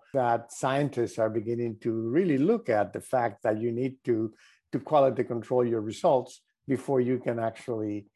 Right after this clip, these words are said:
get to the, the meat of the question that you're asking. So we, I don't think in terms of, of microbiomics, uh,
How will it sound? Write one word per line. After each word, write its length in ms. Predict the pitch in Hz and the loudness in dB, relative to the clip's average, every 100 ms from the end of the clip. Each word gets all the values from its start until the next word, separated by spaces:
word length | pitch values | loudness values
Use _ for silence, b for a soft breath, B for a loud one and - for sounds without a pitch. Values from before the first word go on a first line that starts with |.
| _ | _
get 360 | 143 139 - 165 | 2 2 -2 -2
to 160 | 127 | -2
the, 320 | 117 120 120 131 | 2 0 0 -4
the 100 | 120 | -4
meat 220 | 120 139 | 0 0
of 100 | 127 | 2
the 80 | 113 | -2
question 420 | - 151 127 - | -2 -2 -2 -4
that 140 | 117 113 | -4 -2
you're 160 | 117 | 0
asking. 380 | 139 156 - 123 | 0 0 -2 -4
So 260 | 120 151 139 | 0 0 2
we, 180 | 175 - - 175 - | 0 -4 -4 -6 0
I 100 | 180 | 2
don't 220 | 208 196 | 2 -2
think 220 | 175 143 | -4 -2
in 100 | 131 | -4
terms 400 | 127 175 185 - | -2 -2 -2 0
of, 240 | 165 131 - _ _ _ - | 0 0 -8 _ _ _ 0
of 220 | 131 127 | 0 0
microbiomics, 960 | 131 135 135 120 117 135 170 190 190 - _ _ _ _ - | -2 -2 -2 -2 2 2 2 0 -2 -12 _ _ _ _ 0
uh, 240 | 127 127 | 2 2